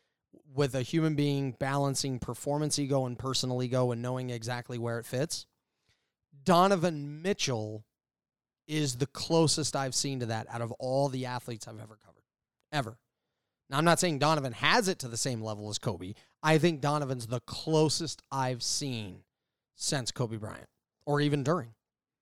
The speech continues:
in all the years that I've covered, uh, major pro sports, college sports, all of that.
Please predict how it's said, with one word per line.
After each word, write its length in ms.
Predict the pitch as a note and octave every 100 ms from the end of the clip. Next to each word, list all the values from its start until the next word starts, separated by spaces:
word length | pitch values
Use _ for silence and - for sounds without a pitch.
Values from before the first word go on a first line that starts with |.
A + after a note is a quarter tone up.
| _ _ -
in 100 | B2+
all 140 | B2
the 100 | A#2+
years 240 | A#2+ C3 A#2
that 140 | A#2+
I've 140 | A2+ -
covered, 420 | B2 A#2 A2+ A2+
uh, 240 | A2+ A2+
major 300 | A2+ B2+ B2+
pro 160 | A#2+ C3+
sports, 360 | - B2+ B2 -
college 300 | B2 A#2 A2
sports, 340 | - A#2+ A2+
all 160 | A#2+ A2+
of 80 |
that. 120 | A2